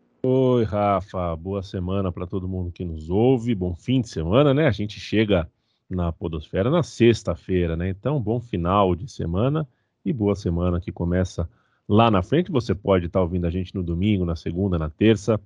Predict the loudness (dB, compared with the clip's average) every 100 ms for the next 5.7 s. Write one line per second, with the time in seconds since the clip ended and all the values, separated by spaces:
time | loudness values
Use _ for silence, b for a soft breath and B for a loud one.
0 | _ _ _ 0 0 2 2 2 4 2
1 | 0 -4 0 2 2 0 0 0 0 2
2 | 2 0 -2 0 0 0 -4 -2 0 -2
3 | -2 -4 -2 -2 0 4 6 6 4 -2
4 | _ _ -6 -4 -2 -2 2 2 2 -2
5 | 2 2 2 0 2 0